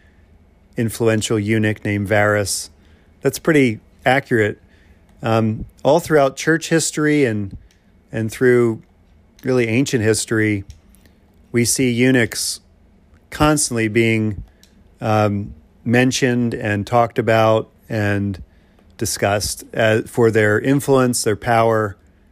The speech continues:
and their role in society. Probably the most famous eunuch in the Bible is Daniel. Um, he is, um, most likely in this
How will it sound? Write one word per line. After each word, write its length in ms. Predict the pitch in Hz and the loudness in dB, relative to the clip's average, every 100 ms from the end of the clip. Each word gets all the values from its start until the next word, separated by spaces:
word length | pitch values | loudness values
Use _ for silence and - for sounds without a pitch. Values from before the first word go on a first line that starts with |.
| _ | _
and 120 | 117 | -4
their 100 | 113 | 0
role 260 | 107 110 107 | 2 4 2
in 80 | 104 | 0
society. 720 | - - 113 107 107 101 104 _ _ _ _ _ | -4 -2 0 0 0 -6 -10 _ _ _ _ _
Probably 160 | - 285 | -4 2
the 80 | 165 | 4
most 320 | 151 139 - | 4 2 0
famous 420 | 143 143 143 117 | 2 4 4 0
eunuch 520 | 131 127 139 123 - - | 0 2 2 0 -4 -8
in 500 | 131 127 127 123 - - _ _ - _ _ _ _ | -2 0 0 -2 -4 -10 _ _ -20 _ _ _ _
the 80 | 123 | -4
Bible 580 | 113 120 147 123 120 131 | 2 4 4 2 0 -2
is 280 | 131 127 113 | 0 0 0
Daniel. 540 | - 139 175 120 101 - - _ _ _ _ _ _ _ _ _ _ - - | 0 0 2 -2 -4 -10 -20 _ _ _ _ _ _ _ _ _ _ -20 -10
Um, 520 | 120 113 107 104 - - _ _ _ _ _ _ _ | -4 -2 -2 -4 -8 -10 _ _ _ _ _ _ _
he 200 | - 131 | -6 0
is, 380 | 120 113 98 - - - | 2 2 -2 -8 -12 -10
um, 400 | 110 107 104 - - | -6 -4 -4 -8 -4
most 360 | 120 139 127 | 0 0 2
likely 420 | 127 123 - 180 165 | 2 2 2 0 2
in 140 | 117 | 0
this 220 | 120 - | 0 -2